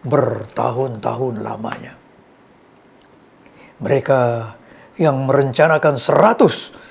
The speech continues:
mahligai raksasa, membeli benda-benda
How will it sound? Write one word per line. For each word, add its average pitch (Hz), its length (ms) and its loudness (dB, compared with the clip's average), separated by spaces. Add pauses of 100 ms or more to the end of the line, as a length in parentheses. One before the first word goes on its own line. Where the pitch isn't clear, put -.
(440)
mahligai 147 720 4
raksasa, 127 880 -2 (1300)
membeli 143 640 2 (520)
benda-benda 127 1160 0